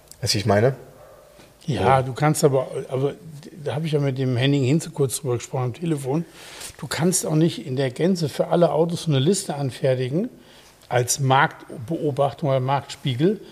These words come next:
Speaker 2: Das wird ja alles gar nicht gehandelt.
Speaker 1: Genau.
Speaker 2: So, also deshalb, äh, wenn, wenn ich jetzt bei Classic Data einen Preis anfrage, ähm, für, ähm, ich weiß nicht, für einen, für einen Citroën,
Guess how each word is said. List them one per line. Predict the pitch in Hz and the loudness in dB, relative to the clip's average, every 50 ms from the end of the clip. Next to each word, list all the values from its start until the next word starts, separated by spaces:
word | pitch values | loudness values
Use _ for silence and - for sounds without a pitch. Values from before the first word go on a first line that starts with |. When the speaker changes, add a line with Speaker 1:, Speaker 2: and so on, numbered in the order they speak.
| - - - _ _ - - | -20 -20 -20 _ _ -14 -10
Speaker 2:
Das | - - - | -6 -4 -4
wird | 202 - | -4 -4
ja | - 107 | -4 -6
alles | - 131 - - | -8 -10 -8 -4
gar | - 151 139 | -2 -2 -2
nicht | 131 135 - | -2 -2 -4
gehandelt. | - 113 107 175 196 156 117 117 - - - - _ _ _ _ _ _ _ - | -2 0 2 2 2 2 0 -4 -10 -16 -20 -20 _ _ _ _ _ _ _ -8
Speaker 1:
Genau. | - 113 92 87 90 - - - _ _ _ _ | -6 -4 -4 -4 -6 -8 -14 -20 _ _ _ _
Speaker 2:
So, | - - 156 139 139 - | -4 0 0 0 0 0
also | - 120 110 135 139 | -2 -4 -6 -6 -6
deshalb, | 139 127 110 151 151 139 143 170 - | -6 0 4 4 4 4 4 0 -8
äh, | - 143 127 127 127 | -10 -10 -10 -8 -8
wenn, | 131 135 220 202 143 | -10 -10 -10 -8 -6
wenn | 139 147 | -4 -4
ich | 147 135 | 0 2
jetzt | 156 151 143 - - | 2 2 2 0 0
bei | 156 139 | -2 0
Classic | 117 139 147 143 143 151 127 | 0 0 0 0 0 -2 0
Data | - 147 156 147 147 | 0 2 2 2 2
einen | 139 131 - | 0 0 -2
Preis | - - 151 190 185 - | -2 0 2 2 2 2
anfrage, | 160 156 135 - - 151 131 123 127 123 139 165 202 220 - - - - - - - - _ _ _ - - | 0 0 -2 -2 -2 0 0 2 4 4 6 6 4 4 0 -10 -20 -20 -20 -20 -20 -20 _ _ _ -12 -4
ähm, | 170 139 135 135 135 135 135 | 0 2 2 2 2 2 0
für, | 123 - - 170 147 139 143 139 135 127 127 123 123 - - | -2 -4 -4 0 2 4 4 6 6 4 4 2 0 0 -2
ähm, | 147 131 123 123 120 117 117 120 123 - - | -4 -2 -2 -4 -4 -6 -10 -12 -14 -14 -8
ich | 117 160 | -2 2
weiß | 165 165 143 | 2 2 4
nicht, | 165 147 - | 2 0 0
für | - - | -2 -2
einen, | 139 135 135 135 135 123 | -2 0 0 -2 -4 -6
für | 110 - - 147 | -4 -2 0 2
einen | 135 135 131 131 127 120 | 2 2 2 0 -2 -4
Citroën, | - - - 185 160 170 165 170 160 160 156 156 151 | -4 -4 -4 -4 -2 2 4 6 6 6 6 4 0